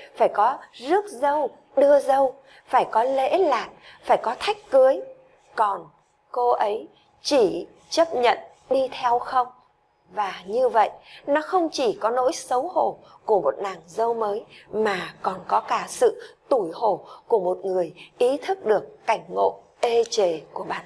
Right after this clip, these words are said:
thân mình. Vì vậy, càng lúc người đọc càng cảm thấy cô vợ Nhặt thực sự rất đáng thương. Tính cách của cô vợ Nhặt lại một lần nữa thể hiện rõ nét khi về đến nhà chàng.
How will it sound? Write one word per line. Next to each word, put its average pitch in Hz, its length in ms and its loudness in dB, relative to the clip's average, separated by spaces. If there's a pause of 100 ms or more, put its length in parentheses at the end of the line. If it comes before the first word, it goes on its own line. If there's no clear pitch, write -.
thân 220 260 0
mình. 180 140 4 (640)
Vì 196 240 2
vậy, 202 240 2 (380)
càng 233 280 -6
lúc 320 200 4 (300)
người 233 280 4
đọc - 340 0
càng 226 320 -8
cảm 185 300 -4
thấy 220 340 -4 (280)
cô 233 220 2
vợ 196 200 2
Nhặt 185 200 -6 (300)
thực - 200 0
sự - 360 0 (420)
rất 254 200 0 (180)
đáng 190 340 -4
thương. 214 220 2 (1160)
Tính 285 220 0
cách 427 260 2
của 226 120 2
cô 277 220 4
vợ 247 160 0
Nhặt 208 240 -2 (560)
lại 226 400 0 (380)
một 226 200 -2
lần 220 260 2
nữa 269 280 2 (260)
thể 233 160 4
hiện 202 320 -2
rõ 208 380 -4
nét 349 160 -8 (220)
khi 277 360 -4 (100)
về 185 260 2
đến 202 260 -2
nhà 226 240 -4
chàng. 180 280 -4